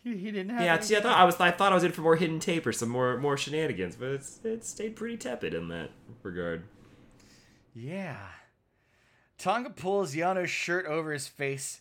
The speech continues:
Speaker 1: and this is after
Speaker 2: <laughs>
Speaker 1: Yano tries to do it h-, to him unsuccessfully.
Speaker 2: That's right.
Speaker 1: And he's, he stacks, uh, <laughs> he stacks fucking Fujita on top of him.
Speaker 2: Yes.
Speaker 1: The poor guy's already had enough. <laughs>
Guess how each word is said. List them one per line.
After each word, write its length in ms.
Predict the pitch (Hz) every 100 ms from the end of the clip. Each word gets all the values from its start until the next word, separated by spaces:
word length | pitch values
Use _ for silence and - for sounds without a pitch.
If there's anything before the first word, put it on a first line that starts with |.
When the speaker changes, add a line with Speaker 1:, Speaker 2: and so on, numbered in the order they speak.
| -
Speaker 1:
and 180 | 160 170
this 120 | 220
is 80 | 190
after 240 | 170 175
Speaker 2:
<laughs> 80 | 151
Speaker 1:
Yano 340 | 160 156 135
tries 300 | - 151 143
to 60 | 123
do 180 | 143 139
it 140 | 127 -
h-, 300 | 123 110 139
to 120 | 139
him 280 | 127 147 131
unsuccessfully. 960 | 127 139 120 - 139 139 - 110 101 123 - - - - - _ -
Speaker 2:
That's 120 | -
right. 100 | -
Speaker 1:
And 320 | 160 175 160 143 - _ _ _ -
he's, 320 | 180 160 131
he 200 | 151 156
stacks, 540 | - - 247 254 - - - 151
uh, 180 | 147 - - - 698
<laughs> 360 | 762 719 349
he 60 | 349
stacks 440 | - - 311 -
fucking 320 | - - - -
Fujita 720 | 202 185 143 220 170 135 151
on 40 |
top 340 | - 165 156 185
of 140 | 135
him. 60 | 147
Speaker 2:
Yes. 240 | 147 -
Speaker 1:
The 200 | 403 311
poor 220 | - 254
guy's 320 | 208 196 185
already 260 | 175 160 165
had 140 | 180
enough. 540 | 160 180 147 143 -
<laughs> 40 | -